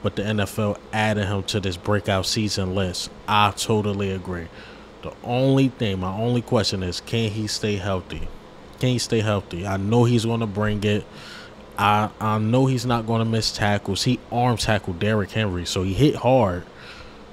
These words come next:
Question is, can he stay healthy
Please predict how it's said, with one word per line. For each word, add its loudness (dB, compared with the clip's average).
Question -2
is, 0
can -6
he -4
stay -2
healthy -6